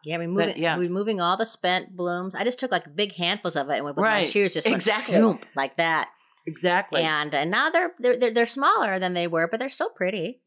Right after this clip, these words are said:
Speaker 2: Oh, that's awesome.
Speaker 1: So that's a good trick, I think, especially before you leave on vacation, because who cares, right?
Speaker 2: Right, exactly.
Speaker 1: I pinched back my petunias real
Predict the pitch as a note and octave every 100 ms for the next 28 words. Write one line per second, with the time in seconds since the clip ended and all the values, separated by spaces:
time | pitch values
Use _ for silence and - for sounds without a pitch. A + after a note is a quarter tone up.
0 | - B3+ C4 F4 F#4 F4 G4+ G4+ F3 D3+
1 | G#3+ F#3+ F3+ C#4 - B3 G#3 G#3+ A#3 -
2 | A3+ A#3 A3+ A3 G#3 F#3+ F3 G3 F#3 F3
3 | E3 - A3 E4 D#3+ D#3 F3 F3 G#3+ C#4+
4 | A#3 B3+ - - C#3 C#3+ B3 A#3 B3+ E3
5 | C#3+ - F#3 G#3 D3 B2 E3+ - A#3 -
6 | F#3 G#3 F#3+ E3 E3 F3 G#3 F#3+ C3+ C#3+
7 | C3